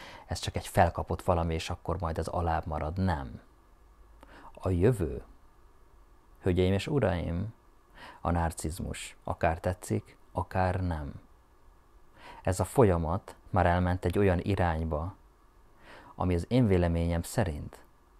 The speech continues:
megállíthatatlan. Ezek a nyers tények,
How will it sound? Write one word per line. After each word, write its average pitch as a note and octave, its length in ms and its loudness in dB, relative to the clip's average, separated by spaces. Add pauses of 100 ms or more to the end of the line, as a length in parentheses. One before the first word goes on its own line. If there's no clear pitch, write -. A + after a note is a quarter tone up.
(320)
megállíthatatlan. E2 1200 -6 (3000)
Ezek F#2+ 280 -2
a F#2+ 40 4
nyers F#2 380 2
tények, F2 640 -2